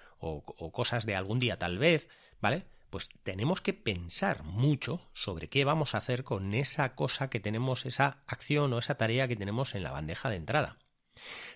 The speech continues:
Pero si es simplemente un, ese, no sé, un, un WhatsApp que te ha llegado, que te dicen,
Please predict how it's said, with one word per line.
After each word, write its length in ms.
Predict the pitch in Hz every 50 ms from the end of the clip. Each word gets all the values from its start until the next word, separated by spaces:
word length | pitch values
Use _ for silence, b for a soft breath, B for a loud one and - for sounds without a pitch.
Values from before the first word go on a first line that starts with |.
| B B
Pero 340 | - 175 180 143 - - - - _ _ -
si 280 | - - - 127 143
es 160 | 175 202 -
simplemente 800 | - 220 214 196 165 185 190 190 190 175 127 104 87 - - - - - -
un, 680 | 127 135 160 165 165 160 156 156 160 156 156 156 147 - _ _ _ _ _ _ _ _ _ _ _ _ _ _ _ _ _
ese, 640 | - 156 156 - - 143 139 139 139 131 135 135 - - 127 107 - -
no 220 | 143 139 135 135
sé, 240 | - - 135 127 - -
un, 300 | 120 131 143 139 135 -
un 200 | - 151 160 160 139
WhatsApp 440 | 139 113 - - - 151 - - - - - -
que 120 | - 104
te 100 | 87 110
ha 40 | 127
llegado, 440 | 143 135 117 117 139 131 95 87 - B B B B B B B
que 100 | - 98
te 140 | 87 95 92
dicen, 500 | 113 160 160 - 107 80 69 80 123